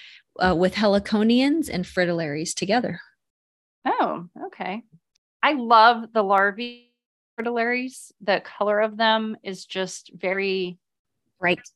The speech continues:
Speaker 2: very cool, especially when we're talking about the Gulf fritillary or the variegated fritillary.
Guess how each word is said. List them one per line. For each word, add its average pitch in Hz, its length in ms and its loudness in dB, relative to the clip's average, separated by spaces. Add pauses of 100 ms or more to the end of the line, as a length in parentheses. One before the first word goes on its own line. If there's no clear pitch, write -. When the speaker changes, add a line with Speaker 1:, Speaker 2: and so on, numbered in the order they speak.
Speaker 2:
very 214 540 4
cool, 180 320 -4
especially 269 560 0
when 269 140 2
we're 233 120 2
talking 220 380 2
about 196 480 2
the - 60 -14
Gulf 202 420 2
fritillary 220 760 0
or 190 100 -4
the 185 140 -8
variegated 202 680 0
fritillary. 214 640 0